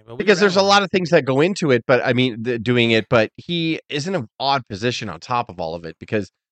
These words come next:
Speaker 2: the last really competitive promotion he bought, Vince, and I say he, Vince, bought in two thousand and one. Like, so it's like, you know, he, T N A was never really competition. There's been no competition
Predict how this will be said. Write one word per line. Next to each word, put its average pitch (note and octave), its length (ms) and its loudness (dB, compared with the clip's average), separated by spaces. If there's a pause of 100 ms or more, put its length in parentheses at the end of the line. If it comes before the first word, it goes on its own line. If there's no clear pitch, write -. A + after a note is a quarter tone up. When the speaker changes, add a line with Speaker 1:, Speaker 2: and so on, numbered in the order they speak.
(120)
Speaker 2:
the B2 80 -2
last C3 380 0
really A#2+ 420 -2
competitive A2 540 -2
promotion G2+ 600 -2 (440)
he E3 120 0
bought, C3 380 0
Vince, C#3+ 320 0
and A2+ 120 -4
I G#2 40 0
say F#2+ 220 -4
he, F#2 220 -4 (160)
Vince, F#2+ 420 0 (540)
bought D#3+ 320 4
in A#2+ 260 0
two C#3+ 160 -6
thousand A2+ 340 2
and G2+ 140 -2
one. G#2+ 320 -2 (160)
Like, A2+ 240 0
so D3 140 0
it's - 120 -4
like, A2+ 220 0 (840)
you C3 120 2
know, B2 180 4
he, D3+ 120 -2 (220)
T G#3+ 180 0
N G#3 80 4
A G3+ 120 6
was C3+ 320 2
never C3+ 200 2
really C3 200 2
competition. A2 720 -2
There's D#3 160 -2
been F#3+ 280 2
no D3 440 6
competition A#2+ 760 -6